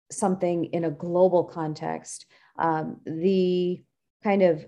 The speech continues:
assumption is then that this is something that goes beyond India's borders,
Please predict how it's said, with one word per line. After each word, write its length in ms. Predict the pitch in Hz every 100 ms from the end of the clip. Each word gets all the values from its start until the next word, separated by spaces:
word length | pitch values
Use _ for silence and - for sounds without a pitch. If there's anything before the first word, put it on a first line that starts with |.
| -
assumption 760 | 175 - - 247 285 - 185
is 220 | 165 151
then 320 | 151 151 151 151
that 160 | 165
this 160 | 185 190
is 100 | 202
something 300 | 196 185 175
that 160 | 165
goes 220 | 165 170 160
beyond 720 | 151 175 175 165 170 196 220 - _ _ _
India's 340 | - 190 175 175
borders, 640 | - 151 151 180 262 -